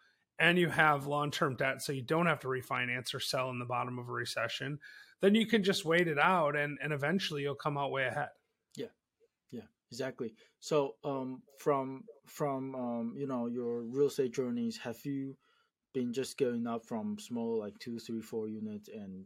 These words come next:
Speaker 2: go, like, gradually goes up, or do you also do syndication?
Speaker 1: Yeah, we do a little bit of syndication. So,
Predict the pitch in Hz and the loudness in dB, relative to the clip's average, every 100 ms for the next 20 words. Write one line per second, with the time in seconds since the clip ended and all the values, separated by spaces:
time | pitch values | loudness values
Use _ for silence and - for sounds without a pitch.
0 | _ 107 101 104 - _ - - 107 113 | _ -8 -6 -10 -16 _ -16 -10 -8 -4
1 | 113 120 110 107 113 131 156 - - _ | -4 -4 -10 -4 -2 -2 -4 -6 -20 _
2 | 117 120 110 113 120 120 123 117 110 113 | -6 -6 -4 -6 -4 -4 -6 -8 -8 -10
3 | 107 104 104 101 - _ _ _ - _ | -10 -10 -12 -14 -18 _ _ _ -20 _
4 | _ _ _ - - 240 247 262 285 262 | _ _ _ -20 8 10 12 10 8 10
5 | 208 208 208 160 - 151 143 - 135 131 | 10 10 10 8 2 0 0 2 2 2
6 | - 131 131 135 - 175 151 147 139 | 0 -2 -2 -2 4 6 6 4 0